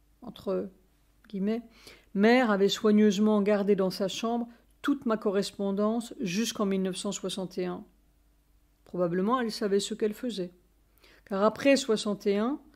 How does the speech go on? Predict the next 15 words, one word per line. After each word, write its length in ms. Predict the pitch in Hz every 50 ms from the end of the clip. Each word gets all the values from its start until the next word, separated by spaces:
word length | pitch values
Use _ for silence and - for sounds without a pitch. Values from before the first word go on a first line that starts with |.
| _ _ _ _
le 100 | 208 196
reste 400 | 185 175 208 240 269 262 - -
de 120 | 220 220
ma 120 | 208 208 208
correspondance 840 | - 220 190 208 208 190 - - 214 208 214 240 254 269 262 -
est 60 | 233
resté 340 | 185 196 190 - - - 220
en 140 | 208 202 202
bas, 380 | 190 202 202 208 202 - _ _
avec 220 | 226 196 190 - -
Pavitra, 580 | 214 202 185 196 190 - - 214 185 190 - _ _ _ _ _ _ _ _ _
c'est-à-dire 560 | _ - - 185 - 180 170 156 185 233 233 233
maintenant 400 | 208 185 175 180 - 214 220 214
avec 180 | 196 190 190
Morisset. 520 | 202 196 190 196 202 - - - 185 185